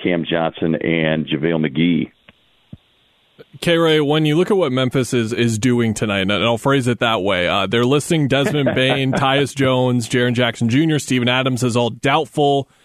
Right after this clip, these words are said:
Speaker 2: Uh, it, Jaren Jackson's been going through a thing where he's getting a game off here and there, but those three other guys haven't missed time recently. It just seems like with them not having a game again until Tuesday after this, that they're gonna take these kind of five days to give those guys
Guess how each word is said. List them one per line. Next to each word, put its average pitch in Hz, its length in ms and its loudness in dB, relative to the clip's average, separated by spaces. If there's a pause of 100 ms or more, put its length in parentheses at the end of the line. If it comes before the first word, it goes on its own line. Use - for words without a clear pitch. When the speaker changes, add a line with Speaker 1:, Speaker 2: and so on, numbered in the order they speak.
(260)
Speaker 2:
Uh, 117 280 0 (140)
it, 131 180 -4
Jaren 202 220 2
Jackson's 175 340 0
been 165 100 0
going 151 180 2
through 147 160 0
a 139 40 2
thing 127 260 -2
where 123 100 2
he's 123 140 0
getting 123 160 0
a 120 40 0
game 117 220 2
off 113 200 0
here 120 100 0
and 113 80 0
there, 110 80 0
but 110 120 -2
those 127 200 0
three 127 140 2
other 120 140 0
guys 113 200 0
haven't 110 240 0
missed 110 180 0
time 131 240 0
recently. 123 460 0
It 113 120 0
just 123 180 -2
seems 127 320 0
like 117 260 0 (260)
with 127 140 0
them 135 180 0
not 131 160 0
having 123 200 0
a 117 80 2
game 123 280 0
again 120 200 0
until 117 240 -2
Tuesday 165 440 0
after 135 320 0
this, 127 200 0
that 120 100 -4
they're 135 140 0
gonna 127 180 0
take 127 220 -2
these 120 180 0
kind 117 220 0
of 107 60 -6
five 117 340 0
days 117 300 0
to 113 100 -4
give 117 160 0
those 113 240 0
guys 113 340 -2